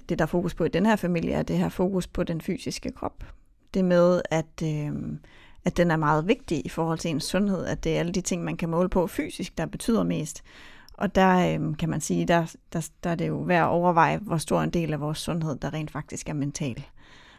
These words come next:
Og at man overvejer at, øhm, få styr på den først og fremmest, før man begynder at optimere på kroppen. Og det er overhovedet ikke for at sige, at det, den, jeg tror, den familie, de er meget velafbalanceret, <laughs> øh,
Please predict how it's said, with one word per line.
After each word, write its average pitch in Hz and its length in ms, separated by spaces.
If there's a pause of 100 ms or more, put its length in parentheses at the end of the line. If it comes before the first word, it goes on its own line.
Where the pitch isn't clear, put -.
(120)
Og 175 180
at - 80
man 151 160
overvejer 147 520
at, 147 420
øhm, 143 300 (100)
få 160 100
styr 170 220
på - 120
den - 360 (420)
først 160 200
og 160 60
fremmest, - 400
før 151 220
man 151 120
begynder 156 260
at - 60
optimere 160 480
på - 120
kroppen. - 360 (140)
Og 170 120
det 220 240
er 151 200
overhovedet 185 340
ikke 175 100
for 170 100
at 156 60
sige, 170 160
at 170 100
det, 165 160
den, 156 160
jeg 214 100
tror, 208 120
den 175 140
familie, 170 320
de 175 60
er 175 40
meget 170 300
velafbalanceret, 165 880 (220)
<laughs> - 240
øh, 220 80